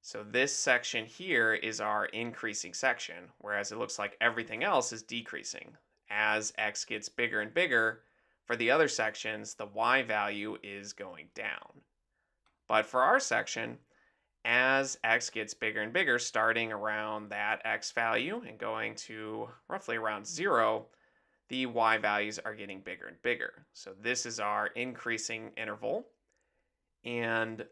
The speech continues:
looking at our particular choices, so from minus five to minus three, so that's here to here, that's decreasing, so that's not correct. From minus two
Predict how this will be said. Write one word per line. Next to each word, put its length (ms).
looking 380
at 200
our 80
particular 440
choices, 680
so 180
from 200
minus 420
five 300
to 80
minus 400
three, 420
so 160
that's 520
here 880
to 320
here, 760
that's 440
decreasing, 920
so 200
that's 280
not 180
correct. 480
From 260
minus 540
two 520